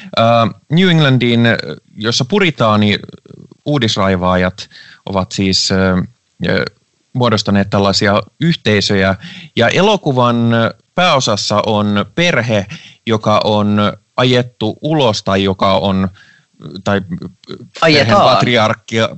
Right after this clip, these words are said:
Speaker 1: par-, patriarkka vähän niin kuin ajaa itsensä ulos uskonnollisen erimielisyyden takia, ja he pel-, perustavat, ö, oman pienen maatilan, ö, jonnekin metsän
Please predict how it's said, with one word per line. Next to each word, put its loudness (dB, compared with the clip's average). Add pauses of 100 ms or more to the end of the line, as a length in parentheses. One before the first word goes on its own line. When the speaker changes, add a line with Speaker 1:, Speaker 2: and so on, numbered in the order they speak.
Speaker 1:
par-, -2 (280)
patriarkka 0
vähän -2
niin 0
kuin -4
ajaa 2
itsensä -4
ulos -4 (340)
uskonnollisen -2 (320)
erimielisyyden 0
takia, 0 (460)
ja 0 (120)
he 0
pel-, -4 (100)
perustavat, -2
ö, 2
oman 2 (420)
pienen 2
maatilan, 0 (500)
ö, 0 (460)
jonnekin 0 (180)
metsän 2